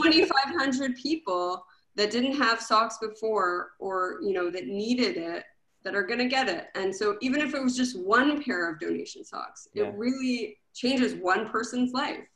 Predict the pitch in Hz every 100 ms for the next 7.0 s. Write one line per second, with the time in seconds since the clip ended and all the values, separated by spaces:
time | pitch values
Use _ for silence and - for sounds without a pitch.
0 | _ - 113 104 - _ _ _ - 110
1 | 107 113 123 120 120 113 110 98 - -
2 | 143 147 123 113 113 - _ _ _ -
3 | 110 110 110 - - 98 95 98 - 98
4 | - - - 127 143 - 123 113 113 -
5 | - _ - - 185 147 - 113 120 120
6 | 113 113 - _ 117 - - 117 95 -